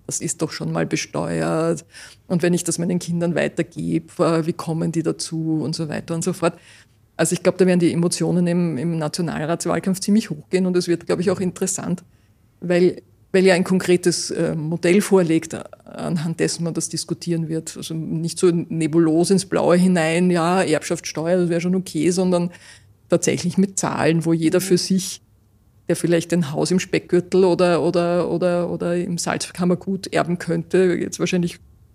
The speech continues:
Speaker 1: kurz mal nachschaut, was es wert ist. Ja.
Speaker 2: Mhm.
Speaker 1: Äh,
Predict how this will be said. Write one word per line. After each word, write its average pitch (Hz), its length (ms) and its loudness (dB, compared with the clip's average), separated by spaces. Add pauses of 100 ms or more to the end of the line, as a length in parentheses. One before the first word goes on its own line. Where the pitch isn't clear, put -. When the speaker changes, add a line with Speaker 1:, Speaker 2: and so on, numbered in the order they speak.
Speaker 1:
kurz - 180 0
mal 185 120 2
nachschaut, 165 520 0
was 156 140 -2
es 160 160 -2
wert - 260 -4
ist. 160 120 -6
Ja. 180 100 -4 (120)
Speaker 2:
Mhm. 175 420 -12 (840)
Speaker 1:
Äh, - 320 -4